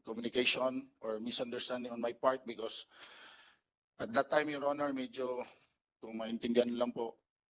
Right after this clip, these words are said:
bothered din po ako. Uh, but again, I did not intend to commit any,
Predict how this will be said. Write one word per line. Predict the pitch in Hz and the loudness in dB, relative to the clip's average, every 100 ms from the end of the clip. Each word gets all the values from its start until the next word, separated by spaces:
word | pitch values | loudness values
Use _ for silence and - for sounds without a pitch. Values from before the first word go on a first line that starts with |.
| _ | _
bothered | - 110 110 117 | 2 4 4 0
din | 113 113 | -2 -2
po | 117 120 | -2 -4
ako. | 117 117 - _ _ _ _ _ _ _ _ _ | -2 -6 -6 _ _ _ _ _ _ _ _ _
Uh, | 113 98 | -8 0
but | 113 - _ _ _ 120 | 2 2 _ _ _ -2
again, | 113 135 131 127 - _ _ _ _ _ _ _ | 4 4 4 0 -8 _ _ _ _ _ _ _
I | 120 120 123 123 123 | -2 0 0 -2 -6
did | 117 127 135 | -4 -6 0
not | 143 147 - _ _ _ | 2 2 0 _ _ _
intend | 127 120 - 143 135 - | -8 -4 0 0 0 -8
to | - - | -18 -16
commit | 120 131 131 - | -6 -4 -6 0
any, | 139 151 156 135 101 | 4 4 4 2 0